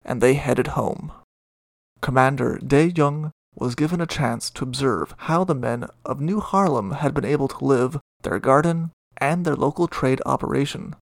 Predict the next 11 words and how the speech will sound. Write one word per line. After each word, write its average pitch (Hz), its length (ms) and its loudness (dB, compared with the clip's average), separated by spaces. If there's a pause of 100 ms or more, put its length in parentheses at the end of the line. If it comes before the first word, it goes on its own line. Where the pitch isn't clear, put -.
(380)
He 240 100 0
was 233 140 4
only 196 260 4
able 143 220 2
to 156 160 0
acquire 135 500 2
vegetables - 500 0
for 127 140 -4
his - 220 -4
fleet 190 260 -2
there, 80 340 0